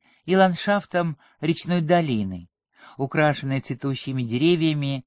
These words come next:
и кустарником. Весна была в самом разгаре, и природа благоухала под животворящими лучами яркого солнца. Часы показывали полдень.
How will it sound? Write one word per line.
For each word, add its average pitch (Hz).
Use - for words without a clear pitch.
и 143
кустарником. 90
Весна 240
была 120
в -
самом 113
разгаре, 151
и 190
природа 190
благоухала 165
под 147
животворящими 147
лучами 175
яркого 131
солнца. 113
Часы 180
показывали 151
полдень. 104